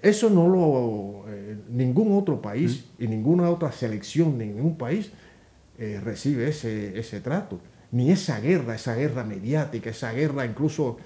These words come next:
Speaker 1: eh, obscena, donde tiran pie-, de, tiran objetos, tiran botellas,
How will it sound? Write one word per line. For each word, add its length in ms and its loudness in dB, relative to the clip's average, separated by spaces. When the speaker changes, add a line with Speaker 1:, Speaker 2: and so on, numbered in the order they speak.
Speaker 1:
eh, 160 -10
obscena, 720 -2
donde 540 0
tiran 480 -2
pie-, 300 0
de, 160 0
tiran 360 -2
objetos, 580 0
tiran 400 -4
botellas, 640 0